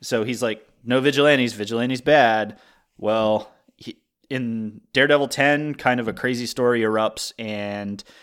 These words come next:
all the cops are trying to frame him for originally injuring, but ultimately his partner ends up dying, which seems like the other bad cops are probably involved there, but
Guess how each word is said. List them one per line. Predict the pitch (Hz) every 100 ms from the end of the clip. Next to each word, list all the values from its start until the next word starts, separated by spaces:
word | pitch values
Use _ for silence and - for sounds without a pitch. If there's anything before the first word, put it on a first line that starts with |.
| - _ _ _ _ _ _ -
all | 117
the | 123
cops | 127 131 131
are | 117
trying | - 120 117
to |
frame | 107 - 117 110 110 107 101 - _ _
him | - 175 208 135 113 113 113 _ _ _ _ _ _ _ _
for | - 117 110 107 107 - _ _ _ _ _ _ _ _ _
originally | 123 151 170 208
injuring, | 202 233 214 170 135 135 131 _
but | 123 117 - _
ultimately | 143 165 156 147 131 131 123 127 _
his | - 113 110
partner | - 131 127 117
ends | 117
up | 113 104 101
dying, | 113 123 104 110 113
which | 113 110
seems | - 110 107 104
like | 107 101 - _ -
the | 98 92 - _
other | 101 104
bad | 95 101 95
cops | 101 98 -
are |
probably | 82 101 95 95
involved | 90 98 85
there, | 87 87
but | 80 -